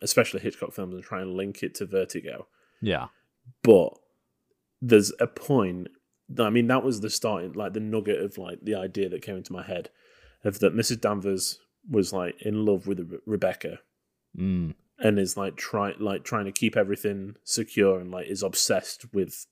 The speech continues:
Speaker 1: Rebecca, basically.
Speaker 2: Yeah.
Speaker 1: To the point where she will dress Joan Fontaine as Rebecca.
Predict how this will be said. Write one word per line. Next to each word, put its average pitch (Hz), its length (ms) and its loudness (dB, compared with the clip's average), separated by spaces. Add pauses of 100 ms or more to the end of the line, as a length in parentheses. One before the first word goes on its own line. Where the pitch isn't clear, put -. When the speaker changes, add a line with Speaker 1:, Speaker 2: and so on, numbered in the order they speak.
(500)
Speaker 1:
Rebecca, 87 380 2
basically. - 480 -8 (400)
Speaker 2:
Yeah. 87 240 -10 (200)
Speaker 1:
To 123 100 6
the 107 80 10
point 107 320 -2
where 98 180 -2
she - 240 -2
will 95 200 2
dress 98 680 -4 (420)
Joan 104 260 8
Fontaine 95 680 -4
as 92 220 -8
Rebecca. 90 540 -6